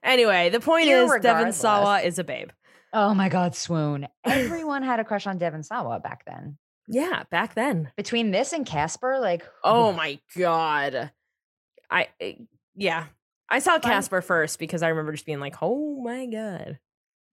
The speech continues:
Speaker 2: Ca-, and with Christina Ricci.
Speaker 1: Yeah.
Speaker 2: Ugh. They were like the nineties, um, John Travolta and Olivia Newton-John.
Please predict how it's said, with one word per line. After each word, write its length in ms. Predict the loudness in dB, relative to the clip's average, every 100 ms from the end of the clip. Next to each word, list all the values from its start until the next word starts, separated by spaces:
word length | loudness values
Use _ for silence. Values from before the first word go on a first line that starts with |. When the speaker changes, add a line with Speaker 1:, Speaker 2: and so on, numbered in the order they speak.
| _
Speaker 2:
Ca-, 140 | -12 -10
and 240 | -8 -6
with 280 | -4 -6 -6
Christina 340 | _ -12 -10 -8
Ricci. 440 | -8 -8 -10 -10 _ _ _ _
Speaker 1:
Yeah. 520 | 2 4 2 0 -6 -16 _ _ _ -12
Speaker 2:
Ugh. 120 | -12 -12 -20 _ _ _ _ _ _ _ _ _ _ _ _ _ -2
They 80 |
were 120 | 0 0
like 220 | -2 -4
the 80 | -4
nineties, 680 | -2 0 -2 -2 -4 -4 -6
um, 300 | -4 -4 -4
John 220 | -4 -6
Travolta 320 | -6 -6 -6
and 160 | -6 -6
Olivia 260 | -6 -4 -6
Newton-John. 720 | -6 -8 -8 -8 -10 -14